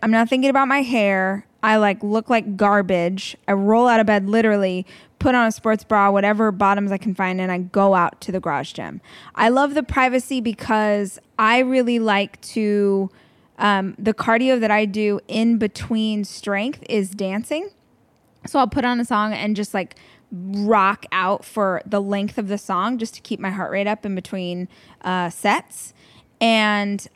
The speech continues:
I love that nobody is watching me do that. I love the privacy of doing workouts that,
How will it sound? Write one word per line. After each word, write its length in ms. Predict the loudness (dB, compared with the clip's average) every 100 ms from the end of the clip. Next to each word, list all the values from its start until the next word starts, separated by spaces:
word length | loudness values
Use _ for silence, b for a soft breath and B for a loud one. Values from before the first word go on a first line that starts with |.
| 0
I 240 | 2 4
love 260 | 4 4 2
that 120 | 0
nobody 420 | 2 2 2 0 0
is 140 | 2
watching 340 | 0 0 -2
me 100 | -2
do 200 | 0 -2 -2
that. 240 | -4 -8 b b b b b _
I 380 | 2 4 4 4
love 640 | 2 2 4 4 4 2 -2 -4
the 100 | -4
privacy 760 | -2 0 2 2 0 -2 -2 -2
of 540 | 2 2 4 0 -4 -4
doing 400 | 0 0 0 2
workouts 680 | 0 2 2 2 0 -4 -4
that, 500 | 0 2 2 0